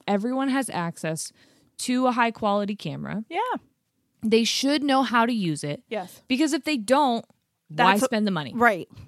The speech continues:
Speaker 1: There's no,
Speaker 2: And that's
Speaker 1: there's
Speaker 2: part
Speaker 1: no
Speaker 2: of the
Speaker 1: point.
Speaker 2: problem.
Speaker 1: Right.
Speaker 2: You could be amazing, but you're not using the equipment correctly.
Speaker 1: Right.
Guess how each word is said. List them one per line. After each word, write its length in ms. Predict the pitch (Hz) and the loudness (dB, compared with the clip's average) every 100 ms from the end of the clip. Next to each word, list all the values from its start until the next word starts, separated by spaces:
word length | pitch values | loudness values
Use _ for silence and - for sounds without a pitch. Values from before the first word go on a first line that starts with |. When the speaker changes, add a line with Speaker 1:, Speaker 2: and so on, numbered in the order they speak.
| - | -2
Speaker 1:
There's 180 | 214 | -2
no, 320 | 214 208 214 - | 0 0 0 -2
Speaker 2:
And 140 | 226 | -2
that's 80 | 214 | 0
Speaker 1:
there's 120 | 285 | 2
Speaker 2:
part 120 | 247 | 2
Speaker 1:
no 40 | 254 | 4
Speaker 2:
of 40 | |
the 60 | 254 | 4
Speaker 1:
point. 80 | 403 | 4
Speaker 2:
problem. 360 | 349 254 151 180 - | 2 2 -4 -8 -4
Speaker 1:
Right. 200 | 240 190 | 0 2
Speaker 2:
You 140 | 226 269 | 0 0
could 180 | - | 0
be 140 | 233 302 | 2 2
amazing, 560 | 330 349 415 277 320 392 - | 2 2 2 0 -2 -6 -2
but 120 | 254 | 0
you're 80 | 277 | 2
not 180 | 277 269 | 2 0
using 240 | 285 285 | -2 -4
the 120 | 302 | -6
equipment 420 | 285 339 359 220 - | -6 -4 -4 -4 -8
correctly. 440 | - 202 151 - 208 | -6 -4 -4 -8 -6
Speaker 1:
Right. 160 | 170 | -6